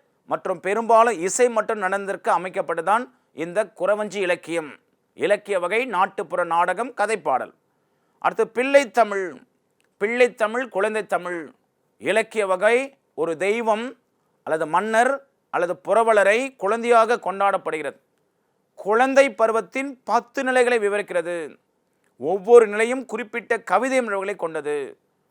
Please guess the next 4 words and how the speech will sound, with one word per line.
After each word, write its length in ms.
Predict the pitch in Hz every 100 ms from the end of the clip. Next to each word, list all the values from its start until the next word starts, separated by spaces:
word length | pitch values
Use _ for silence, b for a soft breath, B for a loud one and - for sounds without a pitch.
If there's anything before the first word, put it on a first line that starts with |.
| _ _
அமைப்பு 540 | - 170 214 185 254
பொதுவாக 580 | 208 180 208 208 202 226
ஆண்பால் 800 | 202 - 180 233 247 233 220 226
பிள்ளைத்தமிழ், 680 | 180 185 175 175 170 160